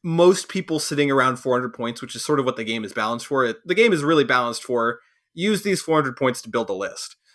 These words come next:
And then you have a few people that are treating their,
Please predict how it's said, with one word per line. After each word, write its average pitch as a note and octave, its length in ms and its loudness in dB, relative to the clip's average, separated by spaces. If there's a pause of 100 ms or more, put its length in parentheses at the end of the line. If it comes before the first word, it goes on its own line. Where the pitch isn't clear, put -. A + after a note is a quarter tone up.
(260)
And C3 160 0
then C3 220 2
you C3+ 120 0
have C#3 180 0
a C3 80 -2
few F#3+ 180 -2
people D3 280 0
that C3 120 2
are B2+ 280 2 (440)
treating D3 380 2
their, B2+ 380 0